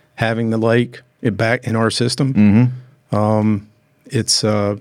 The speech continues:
Speaker 1: it's a neat place. If you got, you should get out there and go see it. It's, it'd be a great place to, a destination place to go fishing.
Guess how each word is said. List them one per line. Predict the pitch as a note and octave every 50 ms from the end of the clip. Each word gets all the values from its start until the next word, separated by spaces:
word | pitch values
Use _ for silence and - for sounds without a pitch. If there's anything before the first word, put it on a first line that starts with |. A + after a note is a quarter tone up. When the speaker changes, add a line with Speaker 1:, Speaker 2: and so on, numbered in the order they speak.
| - -
Speaker 1:
it's | - -
a | G#2+
neat | G2+ G#2+ A#2 B2+ B2
place. | B2 - A#2+ A#2+ B2 B2+ B2+ -
If | - - -
you | B2
got, | A2+ G#2+ G#2 - - _ _ _ _ _
you | - -
should | - - G2+
get | F#2+ G#2 G#2
out | G#2+ A2 A2 -
there | - G#2+ A2 G#2+
and | G#2 G#2 - - -
go | A2+ A2
see | G#2 - - A#2 A2+ G#2+
it. | G2+ A2
It's, | G#2+ - - - - -
it'd | A2 G#2 G2
be | A2+ A#2+ A2+
a | G#2+ G#2 G2+ - -
great | - A#2+ A2 A2 F#2
place | - A#2+ A2 A2 G#2+ -
to, | - - G#2+ G2+
a | G#2
destination | G2 G2+ G#2+ G#2 - - A2 G#2 A2 G#2+ - - A2
place | A2 - A2+ G#2 F#2+ -
to | - A#2+
go | G#2+
fishing. | G#2 - B2 A#2 G#2+ - B2 A2+ A2+